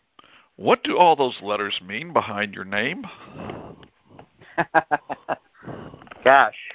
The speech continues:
Speaker 2: Uh, well, I've got an M B A. I think everybody knows that. But, uh, I am a C M C, so I'm a certified management consultant through, uh,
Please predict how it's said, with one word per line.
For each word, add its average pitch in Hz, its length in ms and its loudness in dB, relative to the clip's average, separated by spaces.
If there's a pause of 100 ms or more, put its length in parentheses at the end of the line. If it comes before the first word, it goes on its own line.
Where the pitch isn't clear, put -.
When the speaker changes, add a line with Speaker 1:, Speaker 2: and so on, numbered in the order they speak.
(340)
Speaker 2:
Uh, 127 400 -4
well, 139 260 4
I've 127 100 -4
got 139 140 2
an 131 80 -4
M 131 140 -4
B 113 140 -6
A. 127 240 2
I - 40 -8
think 120 140 -8
everybody 117 260 -4
knows 123 220 0 (140)
that. 117 420 4 (160)
But, 107 180 2 (140)
uh, 104 320 6 (800)
I 117 160 6
am 117 160 4
a - 60 -2 (180)
C 160 160 2
M 135 180 2 (160)
C, 147 460 4
so 120 100 6
I'm 127 240 6
a 101 220 0 (100)
certified 117 600 4
management 113 580 0
consultant 113 680 2 (140)
through, 107 540 4 (640)
uh, 92 380 6